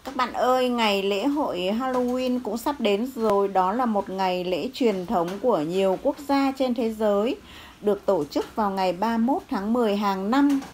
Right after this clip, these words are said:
thường diễn ra từ buổi chiều cho đến mười hai, kết thúc là mười hai giờ đêm. Vào cái ngày này thì mình muốn chế biến một món ăn hay là tỉa một trái hoa quả nào đó mà có liên quan tới lễ hội này.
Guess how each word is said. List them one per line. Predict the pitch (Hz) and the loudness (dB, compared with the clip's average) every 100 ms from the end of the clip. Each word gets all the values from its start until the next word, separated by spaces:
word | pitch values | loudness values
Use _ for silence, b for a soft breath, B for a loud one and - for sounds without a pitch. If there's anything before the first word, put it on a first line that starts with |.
| - | -6
thường | 220 190 180 | -4 -2 -2
diễn | 180 214 277 | -4 -4 -2
ra | 285 277 254 | 0 0 0
từ | 202 | -2
buổi | 170 143 | 0 -4
chiều | 139 196 185 175 165 | -4 -2 0 -2 -2
cho | 226 | -6
đến | 214 185 180 226 | -4 -4 -2 -2
mười | 233 190 | -2 -2
hai, | 240 240 240 214 - | -2 -2 -4 -6 -2
kết | 294 302 | -2 0
thúc | 392 262 | -4 -2
là | |
mười | 196 185 | -2 -2
hai | 220 233 190 | 0 -2 -2
giờ | 185 | -2
đêm. | 196 240 240 - | 0 0 0 2
Vào | 233 | 2
cái | 202 | 2
ngày | 196 247 233 | 0 0 2
này | 214 202 196 | 2 0 0
thì | 202 185 180 180 | 0 2 2 0
mình | 180 180 180 | 0 0 0
muốn | 180 208 | 0 0
chế | 240 220 | 0 2
biến | 214 202 240 | 2 2 0
một | 240 | -2
món | 185 180 185 | 0 -2 0
ăn | 262 294 294 269 | 0 4 4 4
hay | 277 262 | 2 0
là | 247 190 | 0 -2
tỉa | - 202 175 135 151 | 2 4 4 4 -2
một | 165 - | -4 -4
trái | 190 180 | -2 0
hoa | 220 262 254 254 | -2 -2 -4 -4
quả | 247 220 | -2 0
nào | 156 165 160 | 0 0 0
đó | 165 170 170 | 0 0 0
mà | 233 | -2
có | 226 180 | -2 -2
liên | 196 262 254 | 0 0 0
quan | 247 247 240 233 | -2 0 0 0
tới | 196 208 | 0 0
lễ | 226 | 0
hội | 285 269 117 | -2 -2 -2
này. | 185 175 | 0 0